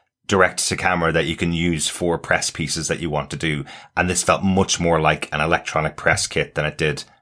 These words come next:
a making of. I didn't learn a huge amount out of it. It was nice to see the behind the scenes stuff. It was nice to have it being led by Tom Hiddleston. I think that was a good choice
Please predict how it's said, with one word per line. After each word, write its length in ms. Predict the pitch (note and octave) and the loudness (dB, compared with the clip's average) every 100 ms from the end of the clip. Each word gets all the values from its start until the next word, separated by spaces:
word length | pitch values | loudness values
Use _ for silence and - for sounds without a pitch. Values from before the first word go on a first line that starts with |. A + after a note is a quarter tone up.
| _ | _
a 60 | E2+ | -2
making 380 | E2 D#2 - C#2+ | 0 0 0 0
of. 220 | C#2 C2+ | 0 -2
I 80 | - | -6
didn't 220 | E2+ F2+ | -6 -2
learn 340 | G2+ G2+ G2 G2 | 2 6 6 6
a 40 | |
huge 260 | F2 F2+ F2 | 2 0 0
amount 240 | E2 D#2 | 0 0
out 160 | D#2 D#2 | 0 0
of 60 | D2+ | -2
it. 100 | D2+ | -6
It 60 | - - _ | -10 -20 _
was 100 | G3 | 2
nice 240 | G#3+ G3 | 4 4
to 80 | - | 2
see 120 | - | 2
the 60 | F#2 | 0
behind 280 | - F2+ E2 | 2 0 0
the 40 | |
scenes 240 | - F2 D#2+ | -2 -4 -4
stuff. 320 | - F#2+ - - - _ | 0 0 -2 -18 -20 _
It 40 | |
was 120 | F#2 | -2
nice 240 | A2 G#2+ - | 2 2 2
to 80 | |
have 340 | F#2 F#2 E2 - - _ _ | 0 2 0 -6 -18 _ _
it 140 | F#2+ | -6
being 240 | F2 F#2 E2 | 0 0 2
led 280 | E2+ F2+ D2+ | 2 2 2
by 100 | F2 | 0
Tom 220 | - F2 | 2 2
Hiddleston. 340 | F2 F#2 - | 0 -2 -2
I 40 | E2+ | -2
think 100 | E2 | -2
that 80 | D#2 | -4
was 80 | D#2+ | -4
a 60 | |
good 200 | D#2 D#2+ | -4 -4
choice 520 | - - F2+ G#2 - | -4 2 2 2 0